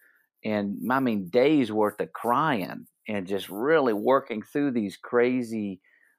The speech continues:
life issues. I had to go through that to get on the backside of this and to come through, uh, ultimately, I, I believe, as the person that God created me to be.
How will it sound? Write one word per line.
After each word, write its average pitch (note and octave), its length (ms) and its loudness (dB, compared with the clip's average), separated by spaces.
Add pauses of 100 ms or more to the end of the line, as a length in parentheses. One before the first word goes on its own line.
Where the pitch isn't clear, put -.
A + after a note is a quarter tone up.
(100)
life A#2 580 2 (100)
issues. F#2+ 680 -4 (140)
I A#2 80 -4
had F#3+ 260 -4
to G3+ 60 -2
go D#3+ 160 2
through A3 260 -4
that E3 220 2
to C3 80 -8
get D3+ 180 0
on D#3 120 0
the C3 80 0
backside C#3+ 760 -4
of G2 180 0
this - 320 -6 (360)
and C3+ 140 0
to C3 60 0
come D#3 360 -4
through, C3 640 0 (520)
uh, A#2+ 220 4 (200)
ultimately, A#2+ 640 0
I, G#2 180 -2 (120)
I G3 200 6
believe, G#2 460 0
as B2+ 140 0
the A#2 80 0
person B2 500 -4
that G2 140 -6
God A2 280 0 (100)
created G#2+ 340 -2
me G2 160 -4
to F#2 80 -4
be. D3 440 -4